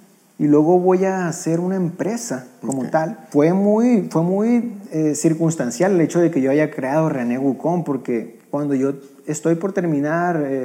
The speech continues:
Speaker 1: eh, dermatología, eh, me doy cuenta que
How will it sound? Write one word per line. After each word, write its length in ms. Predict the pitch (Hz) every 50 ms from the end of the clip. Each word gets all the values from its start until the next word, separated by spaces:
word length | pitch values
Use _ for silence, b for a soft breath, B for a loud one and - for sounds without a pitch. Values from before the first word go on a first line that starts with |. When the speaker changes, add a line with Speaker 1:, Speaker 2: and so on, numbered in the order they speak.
| 123 -
Speaker 1:
eh, 260 | - 120 123 117 113 110 107 107 - - - _ - -
dermatología, 840 | 135 135 131 135 123 127 127 120 117 104 - - 175 170 165 - - - - - _ _ _ _ _ _
eh, 260 | - - 117 113 113 -
me 100 | 127 131
doy 200 | 123 120 127 131
cuenta 340 | - 135 147 147 139 160 160 - -
que 420 | - 143 135 123 113 110 - -